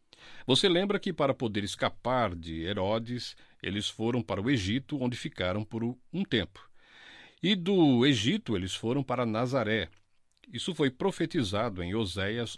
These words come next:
onze, um. Então Deus, por decreto, disse que uma virgem teria um filho. Deus, por decreto, disse que a criança nasceria em Belém.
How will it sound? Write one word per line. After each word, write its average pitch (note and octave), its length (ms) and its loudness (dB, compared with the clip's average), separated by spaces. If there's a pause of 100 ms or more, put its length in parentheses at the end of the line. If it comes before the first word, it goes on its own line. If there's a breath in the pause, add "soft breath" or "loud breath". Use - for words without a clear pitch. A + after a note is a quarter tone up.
onze, A#2+ 400 -2
um. G2+ 220 -2 (720 soft breath)
Então G3 320 6
Deus, F3+ 440 4
por G2+ 200 -4
decreto, C3+ 640 0
disse A#2+ 420 -2
que A2+ 140 -4
uma B2+ 200 2
virgem A2 500 0
teria F#2 400 -2
um B2+ 80 0
filho. C3 520 -2 (380 soft breath)
Deus, D3 400 4
por B2+ 180 -4
decreto, A#2 560 -2
disse G#2 360 -4
que G2+ 100 -4
a F2+ 60 0
criança A2 480 -2
nasceria G2 640 -2
em F#2+ 100 -2
Belém. F#2+ 460 -4